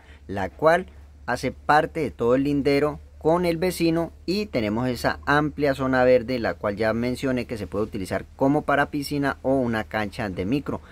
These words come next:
Justo al fondo pueden notar un poco la casa, es una casa estructuralmente cien por ciento en material y tenemos muy buenos espacios. Por si deseas que un hijo o un familiar pueda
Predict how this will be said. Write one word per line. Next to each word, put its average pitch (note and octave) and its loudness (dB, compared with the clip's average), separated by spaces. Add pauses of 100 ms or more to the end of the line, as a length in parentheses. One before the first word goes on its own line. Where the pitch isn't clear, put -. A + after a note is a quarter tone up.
(240)
Justo D#3 0
al E3+ 4
fondo D3+ 2
pueden C3 2
notar G#2 -2
un A2+ -4
poco B2+ -2
la C3+ 4
casa, C3+ -2 (300)
es A#2 -6
una B2+ 2
casa C3 0
estructuralmente A#2+ 0 (120)
cien D3+ 2 (200)
por C3+ 0
ciento C#3+ 0
en C#3+ 0
material D3+ 2 (420)
y G3 -2
tenemos B2 0
muy D3 4
buenos D3+ 0
espacios. D#3 -2 (420)
Por D#3+ 4
si F3+ 2
deseas F3 2
que - -4
un D#3 0
hijo D#3 -2
o A#2 0
un B2 0
familiar D3 2
pueda D3+ 2